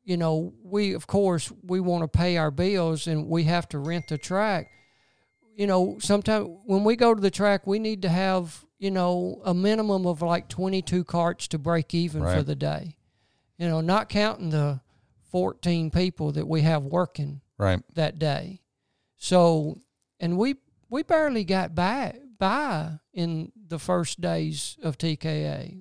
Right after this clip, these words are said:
Speaker 1: We had a rough time. And so talking about twenty, twenty-two carts, now we're four years later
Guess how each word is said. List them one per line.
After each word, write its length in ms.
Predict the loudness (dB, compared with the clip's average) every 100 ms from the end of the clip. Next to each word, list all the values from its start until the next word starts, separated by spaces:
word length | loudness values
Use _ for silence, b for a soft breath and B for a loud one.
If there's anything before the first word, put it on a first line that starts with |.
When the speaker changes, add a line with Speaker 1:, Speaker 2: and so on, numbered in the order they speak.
| -18
Speaker 1:
We 340 | -8 -6 -6 -6
had 220 | -4 -2
a 60 |
rough 280 | -2 -2 -4
time. 500 | -4 -6 -6 -8 -12 -20 _ _ _ _ _ _
And 600 | -2 0 2 0 -2 -6 -12 _ _ _ _ _ -4
so 420 | 4 4 4 -4 _ _ 2
talking 300 | 4 4 2
about 260 | 4 2
twenty, 300 | 2 2 2
twenty-two 480 | 0 -2 -4 -4 -4
carts, 420 | -2 -2 -2 -4
now 260 | -6 -4 -2
we're 500 | -2 -2 -2 -2 -6 -10 _ _ _ _ _
four 280 | -2 2 2
years 320 | 2 0 0
later 640 | 0 0 0 0 -2 -2